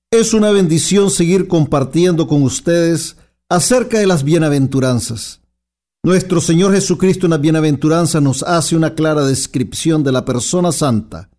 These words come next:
sin decirlo, sin mencionarlo. Él nos lo dice claramente cómo debe ser un verdadero discípulo de Él.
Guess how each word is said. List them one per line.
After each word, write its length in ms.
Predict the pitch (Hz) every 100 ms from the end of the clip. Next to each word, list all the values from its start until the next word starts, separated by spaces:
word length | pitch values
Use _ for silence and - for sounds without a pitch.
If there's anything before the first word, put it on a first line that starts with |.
| _ _ _ -
sin 320 | - 214 196
decirlo, 680 | 185 185 170 117 98 90 - _ _ _ _ -
sin 300 | - 233 214
mencionarlo. 880 | 208 196 - 185 165 117 104 92 - _ _ _ _ _ -
Él 320 | 233 247 196
nos 180 | 170 -
lo 180 | 131 151
dice 360 | 190 - 165
claramente 840 | 165 170 156 151 165 139 - 117 -
cómo 380 | 220 214 185 175
debe 240 | 170 156
ser 240 | - 160
un 140 | 151 139
verdadero 560 | 135 117 127 147 143
discípulo 640 | 131 120 - 147 - 120 117
de 180 | 117 120
Él. 260 | 104 95